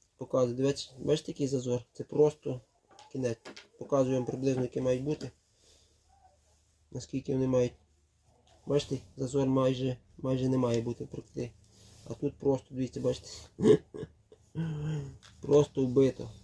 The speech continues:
Раз, два. Це ще не все. Дивіться, які тут ями в цьому. Шестеня, бачите, яка злизана. Скільки її.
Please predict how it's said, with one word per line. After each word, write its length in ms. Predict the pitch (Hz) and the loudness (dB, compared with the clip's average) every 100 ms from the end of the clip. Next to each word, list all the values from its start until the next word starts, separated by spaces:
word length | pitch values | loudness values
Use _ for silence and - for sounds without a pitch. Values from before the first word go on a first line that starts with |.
| - - | -14 -2
Раз, 540 | 131 139 120 - - - - - - | 2 2 2 -4 -14 -20 -20 -20 -12
два. 400 | 131 123 131 123 - - - - - - - _ - - | -4 0 2 0 -6 -18 -18 -20 -20 -20 -20 _ -20 -6
Це 140 | 135 | -2
ще 140 | - | 2
не 120 | 165 170 | 4 2
все. 500 | - 135 139 147 - - - | 4 4 6 4 0 -8 -4
Дивіться, 240 | 135 139 | -2 -2
які 160 | 131 139 | -2 -2
тут 180 | 135 | 2
ями 320 | 135 143 147 131 | 4 6 6 4
в 120 | - | 0
цьому. 260 | 127 127 117 - - - - - - - - _ - - _ _ _ - - - - - | -4 -4 -6 -12 -20 -20 -20 -20 -20 -20 -20 _ -20 -20 _ _ _ -20 -20 -20 -20 -14
Шестеня, 540 | - 143 143 139 131 | 2 4 4 2 0
бачите, 300 | 131 147 - | 4 2 0
яка 180 | - 131 | -4 -4
злизана. 460 | 127 135 123 123 117 - - - - - - - - - _ - - - | 0 0 0 -4 -6 -12 -20 -20 -20 -20 -20 -20 -20 -20 _ -20 -20 -20
Скільки 320 | - 139 131 | -14 -12 -4
її. 260 | 131 135 | 2 2